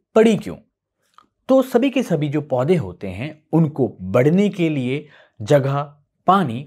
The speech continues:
और सूरज की रोशनी चाहिए होती है। तो अगर सभी के सभी बीज वहीं पे गिर जाएं, जहां पे वो लगे हुए थे, तो वो कभी भी बड़े नहीं हो पाएंगे, क्योंकि उस जगह के सभी के सभी जो संसाधन हैं, उसका इस्तेमाल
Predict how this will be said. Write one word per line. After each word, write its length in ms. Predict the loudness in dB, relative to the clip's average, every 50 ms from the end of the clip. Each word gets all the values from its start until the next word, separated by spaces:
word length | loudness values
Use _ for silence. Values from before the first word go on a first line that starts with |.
| -8 -2
और 160 | 2 2 2
सूरज 360 | 2 0 0 0 0 0 -2
की 240 | -4 -12 -14 -14 -14 _ _ _ _ _ _ -2
रोशनी 600 | 2 2 2 2 2 -2 -6 -6 -6 -8 -12 _ _ -4
चाहिए 240 | -2 -2 0 -2
होती 400 | -2 -4 -6 -10 -14 -14 -16 -16 -14
है। 160 | -16 -18 -18 _ _ _ _ _ _ _ _ _
तो 80 | 0 2
अगर 240 | 2 2 2 0 0
सभी 260 | 0 -2 0 0 0
के 140 | 0 0 -2
सभी 260 | -2 -2 -6 -6 -6
बीज 480 | -6 -6 -4 -4 -2 -2 -4 -6 -8 -14 _ _ _ _ _ _ -6
वहीं 360 | -4 0 2 4 4 4 4
पे 140 | 2 2 0
गिर 200 | 0 -2 -6 -6
जाएं, 380 | -6 -8 -10 -10 -10 -14 -16 -18 _ _ _ -14
जहां 260 | -10 -8 -6 -4 -4 -4
पे 100 | -4 -4
वो 120 | -2 -2
लगे 300 | -2 -2 0 4 4 6
हुए 300 | 6 4 2 0 -4 -6
थे, 240 | -8 -10 -12 -12 -12 -14 -16 _ _ _ _ _ _ _ _ 0
तो 100 | 2 2
वो 120 | 2 2
कभी 280 | 2 2 2 4 4 2
भी 160 | 2 -2 -4
बड़े 360 | -6 -6 0 2 4 4 4
नहीं 260 | 4 2 0 -2 -4 -4
हो 120 | -6 -8
पाएंगे, 380 | -8 -8 -8 -8 -8 -8 -8 -6
क्योंकि 480 | -2 0 0 0 0 0 -2 -4 -4 -4 _ 2
उस 160 | 2 4 4
जगह 240 | 4 2 4 2 0
के 300 | -2 -4 -6 -6 -6 -8 -12 _ -20 _ _ _
सभी 280 | -2 0 0 0 0
के 120 | -2 -4 -4
सभी 260 | -2 -2 -2 -2 -4
जो 100 | -4 -6
संसाधन 600 | -8 -8 -10 -8 -6 -4 -2 0 2 0 0 -2
हैं, 240 | -4 -6 -10 -8 -6
उसका 280 | -6 -6 -4 -4 -4 -4
इस्तेमाल 600 | -4 -4 -6 -4 -4 -4 -2 -2 -2 -4 -4 -4